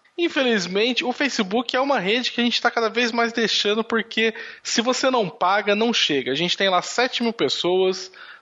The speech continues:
não conseguem publicar pra elas, nem mesmo dentro dos grupos direito chega. Então, assim, tá um, tá um problema lá. A gente acaba colocando alguma coisinha lá, mas, assim,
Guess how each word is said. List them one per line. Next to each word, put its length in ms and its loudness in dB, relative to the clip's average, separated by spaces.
não 200 2
conseguem 600 -2
publicar 400 2
pra 180 0
elas, 220 2
nem 120 2
mesmo 200 2
dentro 220 -2
dos 200 -2
grupos 380 0
direito 280 0
chega. 580 0
Então, 180 0
assim, 380 0
tá 240 0
um, 440 -2
tá 100 0
um 80 2
problema 380 2
lá. 140 4
A 60 0
gente 160 -2
acaba 260 2
colocando 400 2
alguma 320 0
coisinha 480 0
lá, 400 2
mas, 460 0
assim, 840 -2